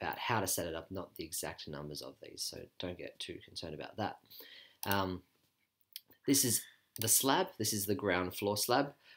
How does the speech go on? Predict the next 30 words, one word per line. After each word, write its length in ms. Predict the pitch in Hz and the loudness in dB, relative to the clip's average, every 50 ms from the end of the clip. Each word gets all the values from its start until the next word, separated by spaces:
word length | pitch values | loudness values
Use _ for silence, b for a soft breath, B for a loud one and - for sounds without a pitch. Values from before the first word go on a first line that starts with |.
| B B | B B
We 60 | 104 | 0
see 120 | - - 101 | 2 4 4
that 120 | 98 95 92 | 4 2 0
this 180 | 101 - - | -2 -2 0
one 120 | 101 92 95 | 0 2 2
is 180 | 92 90 - - | 0 0 -2 -4
at 220 | 101 92 - - 98 | -4 -6 -6 -4 -4
zero, 460 | 98 95 107 120 127 135 139 139 139 | -4 -2 0 0 0 0 0 0 0
zero 320 | 135 - 107 98 98 92 | 0 0 2 4 4 4
to 140 | 90 - - | 4 2 0
story, 360 | - - - - 110 117 123 | -2 0 2 2 2 2 4
so 120 | 127 - 113 | 2 2 2
that's 160 | 107 - - | 2 0 0
pretty 220 | - - 92 82 | -4 -4 -4 -4
common. 420 | - - - 147 160 185 190 185 - B B B B B B B B - | -4 0 0 2 2 2 0 -4 -6 B B B B B B B B 0
And 360 | 107 110 110 113 110 107 101 | 4 4 4 4 4 2 0
for 240 | - - - 143 117 | -2 0 4 4 4
the 100 | 110 101 | 4 4
bathroom, 840 | - - 110 135 151 165 165 - - - 90 82 98 139 143 - - - | 2 2 2 4 4 2 2 0 0 2 2 2 2 -2 -4 -6 -6 -4
for 100 | 110 95 | -4 0
the 80 | 98 | 2
structural 640 | - - - - - 143 170 185 - - - 113 95 | 4 4 4 4 6 4 4 4 2 0 2 2 2
floor 360 | 87 - - 92 90 90 - - | 2 0 -2 -2 0 0 0 -2
of 120 | 87 87 | -4 -4
the 80 | - 87 | -6 -6
bathroom, 500 | - 80 82 87 - - 110 127 151 147 | -2 -2 -2 -2 -2 -2 -2 -2 -2 -2
uh, 180 | 85 65 - - - - | -4 -4 -4 -6 -4 0
one 160 | 110 120 117 | 0 2 2
more 140 | 98 92 - | 2 2 2
thing. 200 | 117 127 143 | 0 0 -2